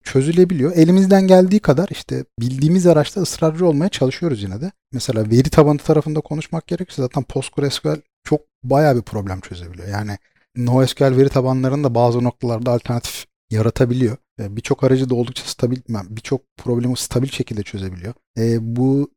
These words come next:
scale etme işi, işte partition vesaire falan bunlarla alakalı güzel araçları var. O tarafta çok memnunuz açıkçası. Yani bizim firma kurulduğundan beri işte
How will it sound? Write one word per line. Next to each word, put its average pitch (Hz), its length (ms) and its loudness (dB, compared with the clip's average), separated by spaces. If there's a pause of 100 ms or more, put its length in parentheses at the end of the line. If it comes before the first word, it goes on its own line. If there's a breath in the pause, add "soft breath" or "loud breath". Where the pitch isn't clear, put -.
(120)
scale - 480 0
etme 131 240 2
işi, 123 380 -2
işte - 180 -8
partition - 560 -6
vesaire 120 380 -4
falan 117 300 -6
bunlarla 127 380 -2
alakalı 123 460 -4 (100)
güzel 139 260 0
araçları 131 460 0
var. 131 120 -6 (200)
O 160 80 2
tarafta 196 300 2
çok 180 200 0
memnunuz 156 400 0
açıkçası. - 380 -6
Yani 110 220 -8
bizim 123 260 -6 (120)
firma 135 260 -2
kurulduğundan 143 600 0
beri 127 180 0
işte 123 480 -10